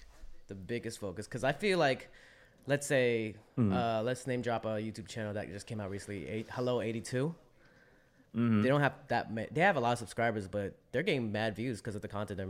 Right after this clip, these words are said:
Speaker 1: creating. Obviously, it takes, they have a
Speaker 2: Mm.
Speaker 1: team.
Speaker 2: Mm-hmm.
Speaker 1: I just feel like today's YouTube is all about views. I mean,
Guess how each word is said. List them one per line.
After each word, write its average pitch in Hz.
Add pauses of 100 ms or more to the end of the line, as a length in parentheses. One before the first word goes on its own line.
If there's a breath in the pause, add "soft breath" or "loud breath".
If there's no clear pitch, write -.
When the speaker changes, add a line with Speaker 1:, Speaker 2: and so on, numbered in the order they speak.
Speaker 1:
creating. 95
Obviously, 113
it 104
takes, 107
they 120
have 110
a 90
Speaker 2:
Mm. 98
Speaker 1:
team. 110 (840 soft breath)
Speaker 2:
Mm-hmm. 107
Speaker 1:
I 151
just 196
feel 196
like 143
today's 143
YouTube 123
is 110
all 117
about 107
views. 107 (160)
I 110
mean, 110